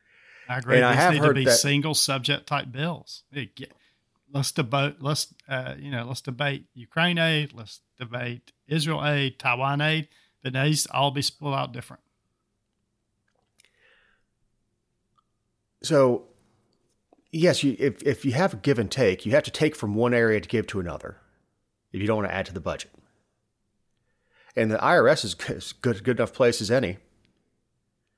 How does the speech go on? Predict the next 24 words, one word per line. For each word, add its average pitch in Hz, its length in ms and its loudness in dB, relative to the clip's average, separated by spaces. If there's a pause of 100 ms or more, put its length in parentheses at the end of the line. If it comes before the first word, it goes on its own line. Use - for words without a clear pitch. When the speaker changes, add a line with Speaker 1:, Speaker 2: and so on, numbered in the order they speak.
(340)
Speaker 2:
Even 208 160 4
if 143 120 6
it - 40 0
got 123 200 4
through 113 100 0
the, 104 240 -4
it - 160 -14
got 135 160 0
through 110 80 -6
the 101 80 -4
Senate, 92 500 -4 (200)
it, 123 260 0 (220)
it, 123 300 0
it 127 100 0
would 117 180 0
never, 110 400 0 (140)
uh, 113 160 -2
the 98 100 -6
president 117 400 0
was - 140 -10
not 92 160 -2
gonna 87 120 -12
sign 76 360 -8
it. 78 100 -12